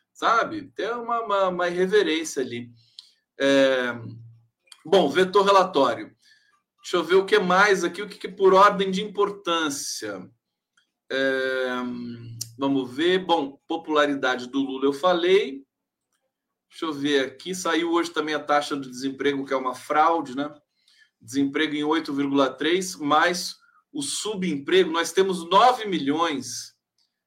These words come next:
de desempregados no Brasil,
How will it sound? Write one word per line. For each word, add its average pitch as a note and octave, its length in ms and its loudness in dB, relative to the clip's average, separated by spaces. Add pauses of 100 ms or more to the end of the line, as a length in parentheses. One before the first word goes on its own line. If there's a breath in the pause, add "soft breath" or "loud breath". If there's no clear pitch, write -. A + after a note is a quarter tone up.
(140)
de D3 340 -4
desempregados D3+ 1000 0
no D#3 120 -4
Brasil, C3 600 -6